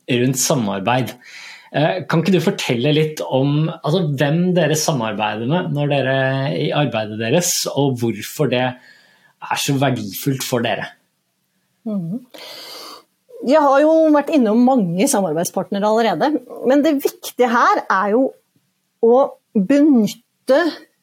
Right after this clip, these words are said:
Speaker 2: ulike aktører der hvor de har spisskompetanse. Skal vi få dette her energieffektivt? Skal de få det lønnsomt? Skal vi få det bærekraftig?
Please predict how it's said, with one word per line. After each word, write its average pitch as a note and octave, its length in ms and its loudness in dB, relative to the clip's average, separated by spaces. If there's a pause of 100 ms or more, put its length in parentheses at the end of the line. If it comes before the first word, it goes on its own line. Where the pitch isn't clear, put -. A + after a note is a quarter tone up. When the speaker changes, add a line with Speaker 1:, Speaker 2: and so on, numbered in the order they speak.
(140)
Speaker 2:
ulike G#3 440 2
aktører A3+ 640 0
der F3 240 0
hvor D#3+ 100 -2
de F#3+ 60 0
har F#3+ 100 0
spisskompetanse. A3 720 -6 (2250)
Skal - 220 0
vi A#3+ 80 2
få A#3+ 260 4
dette B3 220 2
her E3+ 160 2
energieffektivt? A#3 1120 0
Skal - 240 -6
de E3+ 120 -4
få F3+ 180 -6
det F#3 160 -2
lønnsomt? D4 880 2 (340)
Skal F3+ 200 -6
vi G3 80 -4
få G3 180 -4
det G3 100 -4
bærekraftig? E3+ 540 0